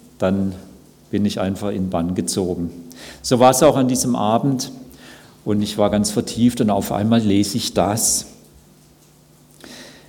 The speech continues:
Misstrauen ist eine der gefährlichsten Krebserkrankungen einer Organisation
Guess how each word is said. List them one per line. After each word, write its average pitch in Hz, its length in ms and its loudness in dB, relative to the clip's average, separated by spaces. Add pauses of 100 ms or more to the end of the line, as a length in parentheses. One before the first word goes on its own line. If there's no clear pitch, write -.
(260)
Misstrauen 123 840 4
ist - 200 -2
eine 107 240 2
der 101 120 0
gefährlichsten 113 840 0
Krebserkrankungen 107 1160 0
einer 104 260 0
Organisation 101 1080 -2